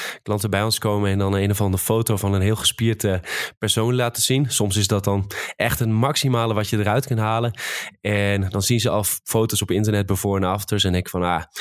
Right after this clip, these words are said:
dat kan wel binnen één of twee jaar." Maar vaak kost zoiets toch echt wel vijf of tien jaar aan training.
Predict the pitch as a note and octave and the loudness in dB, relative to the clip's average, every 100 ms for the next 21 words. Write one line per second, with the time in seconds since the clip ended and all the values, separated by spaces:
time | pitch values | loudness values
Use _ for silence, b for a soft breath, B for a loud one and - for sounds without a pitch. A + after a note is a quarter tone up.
0 | B - G2 A2+ A2+ G#2+ G#2+ G#2 G2+ G2+ | B -8 -4 -2 0 0 0 2 2 0
1 | - A#2 G#2 - G#2+ G2+ F#2+ B2 C3+ - | 0 0 -2 -2 0 2 0 0 -4 -6
2 | F2+ E2 - G2+ - G2+ - G2 F#2+ - | -4 -2 0 -2 -2 -2 2 2 2 0
3 | F#2 E2+ - D#2+ D#2 - - B B B | 0 -2 0 0 0 -2 -4 B B B
4 | - - G2 A2 F2+ - A2+ G#2 G2 F#2 | -6 -2 -2 -2 -4 -2 0 2 2 0
5 | F2+ - - G2 F#2+ G#2 G#2 C#3+ E3+ | -2 -8 -2 -2 0 -2 0 0 -2